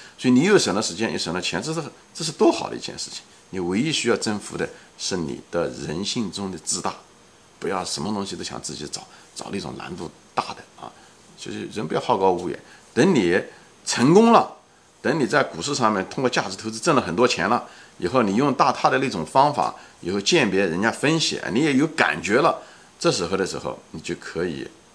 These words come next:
哎，慢慢的自己找自己的千里马了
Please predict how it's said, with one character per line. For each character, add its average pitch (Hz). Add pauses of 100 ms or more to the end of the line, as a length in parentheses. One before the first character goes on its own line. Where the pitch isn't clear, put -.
(120)
哎， 104 (1080)
慢 98
慢 98
的 90
自 90
己 80
找 -
自 104
己 -
的 -
千 87
里 85
马 78
了 -